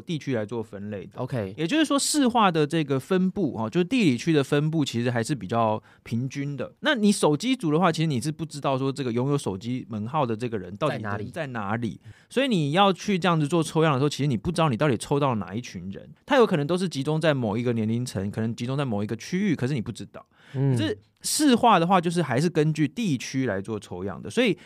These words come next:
Speaker 1: 还是比较准哦。好，就是说纯市话的这个民调，哦，就是其实，呃，这个其实必须要提到的是洪永泰老师做的研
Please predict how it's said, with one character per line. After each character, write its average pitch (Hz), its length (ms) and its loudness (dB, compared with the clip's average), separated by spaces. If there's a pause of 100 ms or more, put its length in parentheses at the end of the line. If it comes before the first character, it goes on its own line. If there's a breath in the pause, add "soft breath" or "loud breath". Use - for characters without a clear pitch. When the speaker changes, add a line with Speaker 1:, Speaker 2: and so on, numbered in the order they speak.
(100)
Speaker 1:
还 139 320 0
是 247 240 2
比 113 240 -4
较 143 220 2
准 82 320 -10
哦。 92 200 -16 (300 loud breath)
好， 127 100 -2
就 139 60 4
是 214 60 6
说 220 200 6
纯 147 320 2
市 175 320 0
话 151 220 0
的 113 100 0
这 117 120 -4
个 110 100 0
民 98 220 -2
调， 104 260 -2
哦， 101 100 -6
就 139 140 -2
是 123 160 -2 (180 soft breath)
其 - 160 -4
实， 160 160 4 (260 soft breath)
呃， 143 140 2
这 262 140 2
个 214 80 4
其 165 140 0
实 160 280 4
必 220 80 0
须 202 120 2
要 185 100 4
提 143 140 -4
到 151 140 4
的 139 40 0
是 151 160 0
洪 127 160 -2
永 135 160 2
泰 135 160 0
老 90 160 0
师 - 220 -6
做 120 180 -8
的 98 80 -6
研 87 140 -12